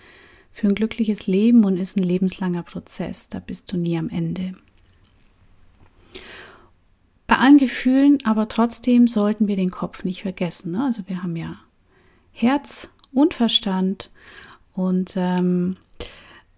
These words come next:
Maja Storch, das ist, äh, die wissenschaftliche Leiterin und Mitbegründerin des Instituts für Selbstmanagement und Motivation an der Universität Zürich. Die hat auch das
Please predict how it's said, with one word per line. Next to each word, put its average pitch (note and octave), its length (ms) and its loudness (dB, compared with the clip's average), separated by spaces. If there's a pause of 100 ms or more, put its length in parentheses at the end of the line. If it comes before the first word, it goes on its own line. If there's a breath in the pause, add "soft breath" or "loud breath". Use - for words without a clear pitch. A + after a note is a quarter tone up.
Maja G3 320 4
Storch, G#3 440 0
das G3 240 -6
ist, - 400 -4
äh, F3 580 -2 (200)
die - 400 -8
wissenschaftliche F#3+ 720 2
Leiterin G#3 540 2
und F#3 80 6
Mitbegründerin F#3 1000 0
des F#3 180 -8
Instituts - 720 -6
für - 120 -10
Selbstmanagement G3 1200 -2
und - 80 -2
Motivation G3+ 920 2
an F#3 140 0
der F3+ 100 -2
Universität F3 720 -4
Zürich. A3+ 520 -2
Die F#3 140 -6
hat F#3+ 160 -8
auch F#3 120 -10
das - 340 -10